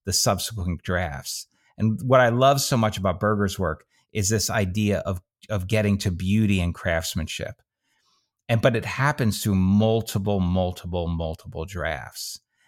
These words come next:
And I'm curious about, as you've seen this sort of shift to student-led, do you also see a role for this idea of having students both learn to critique their own work and that of others, and, and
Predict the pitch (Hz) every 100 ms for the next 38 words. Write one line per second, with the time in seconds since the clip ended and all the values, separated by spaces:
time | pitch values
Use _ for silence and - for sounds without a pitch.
0 | _ 110 113 107 - 170 185 196 - 113
1 | 104 101 95 _ _ _ 117 98 101 135
2 | 170 160 - 123 110 95 90 - 95 -
3 | - 113 95 95 - 101 90 98 101 82
4 | - _ _ _ 123 135 180 196 180 -
5 | 160 151 110 95 117 180 151 65 - -
6 | 104 95 - 85 90 87 113 147 110 80
7 | 69 - 98 87 87 - _ _ _ _
8 | _ - - 127 127 107 - 131 117 101
9 | - 110 104 98 87 98 110 123 135 135
10 | - 110 92 87 - 98 - 110 - 87
11 | 110 127 113 113 104 95 90 85 87 85
12 | - - - - _ _ _ _ _ -
13 | 107 107 107 - - 113